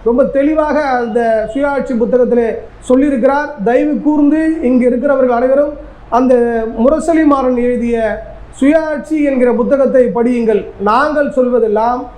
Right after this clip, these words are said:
எங்கள் அண்ணன் திருமா சொன்ன, நான் முன்னே சொன்ன அந்த முழக்கத்துக்கு ஏற்பா போல,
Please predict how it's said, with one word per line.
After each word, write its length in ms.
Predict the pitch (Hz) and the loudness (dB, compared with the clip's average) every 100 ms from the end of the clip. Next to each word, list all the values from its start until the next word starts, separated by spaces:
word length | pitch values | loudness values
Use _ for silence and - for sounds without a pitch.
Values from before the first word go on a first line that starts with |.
| - | -10
எங்கள் 260 | 208 233 247 | 0 2 2
அண்ணன் 340 | 247 285 294 | 0 0 0
திருமா 280 | 214 294 294 285 | 0 0 2 0
சொன்ன, 240 | 269 254 | 0 0
நான் 180 | 240 240 | 2 0
முன்னே 280 | 240 269 294 | -2 -2 -2
சொன்ன 200 | 285 262 | 0 0
அந்த 100 | 233 | 0
முழக்கத்துக்கு 560 | 220 240 262 269 - 226 | 0 0 0 0 0 -2
ஏற்பா 220 | 220 220 | -2 -2
போல, 220 | 190 196 | -2 0